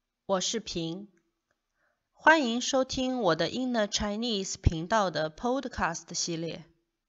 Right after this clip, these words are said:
大家可能会好奇，为什么我要在 YouTube 上打造这个系列呢？让我解释一下。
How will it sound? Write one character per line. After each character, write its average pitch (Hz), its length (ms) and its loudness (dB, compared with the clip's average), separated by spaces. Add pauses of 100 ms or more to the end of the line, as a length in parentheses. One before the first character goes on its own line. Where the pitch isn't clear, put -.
(1200)
大 254 160 6
家 254 480 2
可 185 160 -4
能 160 180 -2
会 233 180 -2
好 214 260 4
奇， 165 540 -4 (880)
为 285 140 0
什 196 220 -2
么 180 420 -2
我 175 140 0
要 180 140 2
在 202 160 0
YouTube 202 500 -4
上 170 420 -2
打 139 160 4
造 202 200 2
这 220 100 -4
个 208 80 -4
系 226 240 -2
列 240 220 2
呢？ 196 320 -4 (1400)
让 226 200 0
我 185 100 0
解 180 240 -4
释 - 180 -4
一 165 80 -2
下。 156 320 -6